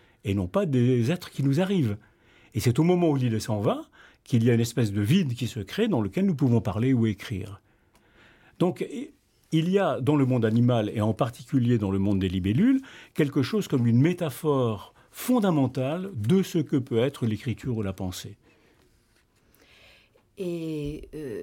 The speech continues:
Speaker 2: ce qui s'oppose fondamentalement à la continuité. Alors, vous citez un, un texte de, de Nietzsche. Alors, c'est, c'est vrai que c'est particulièrement vrai dans l'image des, des libellules. Vous le,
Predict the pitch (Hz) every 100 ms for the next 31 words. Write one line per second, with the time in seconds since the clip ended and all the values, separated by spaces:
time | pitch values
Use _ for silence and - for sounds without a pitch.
0 | - - 190 - 180 175 220 226 208 196
1 | 185 170 165 170 165 202 214 160 151 185
2 | 175 170 160 165 - 156 135 139 135 147
3 | 147 - 190 - 190 147 127 127 _ _
4 | _ _ _ - 147 - 180 180 - 151
5 | 139 135 120 120 120 131 117 139 139 185
6 | 269 - - 143 - - 175 190 214 -
7 | - 196 - - 180 160 160 151 180 151
8 | 143 151 147 127 127 - 131 131 147 214
9 | 226 139 131